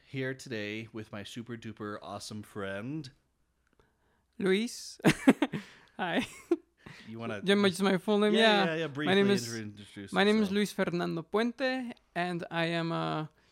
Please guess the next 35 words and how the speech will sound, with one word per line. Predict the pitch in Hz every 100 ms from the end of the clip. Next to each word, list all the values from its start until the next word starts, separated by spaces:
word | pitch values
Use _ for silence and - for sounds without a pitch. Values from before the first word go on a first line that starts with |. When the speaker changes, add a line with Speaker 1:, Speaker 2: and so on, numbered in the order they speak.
| _
Speaker 2:
student | - - 233 208 190
at | 175 151
Brigham | 160 160 156
Young | 156
University, | 151 156 147 151 196 220 202
media | 160 151
arts | 139 147 -
major, | 175 185 247 - _ - _ -
and | 175 160 156
I've | 147 151
got, | - 151 143 - _ _ _ _ _ _ _ -
I |
don't | 151
know, | 151
it's | 147 156
my | 147
fourth | - 151 151 147
year | 143
there, | 143 147 156
so | 170
I'm | 214
almost | 208 170 156 -
done. | 143 151 160
I've | 151 -
about | 151 143
a |
year | 139 131
left | 117 143 -
that | - 156
I've | 156
got | - -
to | -
do. | - 160 185 _ _ _ _
Speaker 1:
Awesome, | 147 135 - 90 92 107
awesome. | 113 110 - 87 85